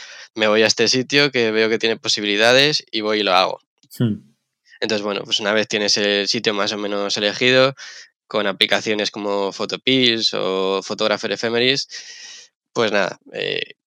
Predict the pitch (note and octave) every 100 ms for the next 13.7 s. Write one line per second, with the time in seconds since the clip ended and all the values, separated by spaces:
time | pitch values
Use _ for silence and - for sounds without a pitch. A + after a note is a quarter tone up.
0 | _ - G#2 - B2 A2 G2+ - G#2 G2+
1 | G2 G2 F#2+ F#2 F#2+ A#2+ B2+ - A#2+ A#2
2 | G#2 F#2+ F#2+ F#2+ F#2+ F#2+ F#2+ F#2 F#2+ F#2
3 | F#2+ A#2+ B2 B2 B2+ C3+ - _ _ _
4 | _ _ B2 G#2 G2+ G2+ G#2 G2+ A2 A2
5 | G#2+ A#2 A2+ G#2 G#2+ G2 F#2+ G2 - G2
6 | F2+ A#2 - - _ _ _ - G#3 D3
7 | - _ _ _ _ - - A#2 F#2 -
8 | G#2+ G#2+ A2 A2 A#2 A2+ A2 A2 G#2+ A#2
9 | B2+ G2 F#2+ G#2 G#2 G2+ G#2 G#2+ A2 G#2
10 | G2+ G#2+ G#2 G2+ G#2 G#2+ F#2+ F#2+ F#2+ G2
11 | G2+ G#2+ A2+ A#2 A#2+ A2+ G#2+ G#2 G2+ G#2+
12 | G2 G2+ G#2+ G2+ G#2 - F#2+ F#2 F2+ G#2+
13 | G2+ - _ - B2 G#2+ G2